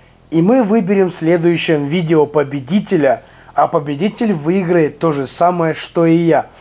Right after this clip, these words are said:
Я вам обещаю, что я в наглую выбью этот бокс, либо на то уже пошло, отправлю свой.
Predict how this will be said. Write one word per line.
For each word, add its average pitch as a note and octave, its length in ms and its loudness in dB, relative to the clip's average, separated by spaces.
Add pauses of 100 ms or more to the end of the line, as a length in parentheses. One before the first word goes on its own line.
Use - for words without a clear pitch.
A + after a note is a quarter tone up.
(180)
Я D3+ 140 2
вам A3+ 180 2
обещаю, G3+ 580 0
что F#3 200 -6
я E3+ 160 2
в D3 120 -10
наглую E3+ 600 0
выбью D3+ 480 -2
этот D3+ 260 -2
бокс, C3+ 560 -4 (380)
либо E3+ 260 0
на E3 160 0
то E3+ 180 0
уже D#3+ 240 0
пошло, D3+ 580 0
отправлю D3+ 680 -2
свой. D3+ 540 -2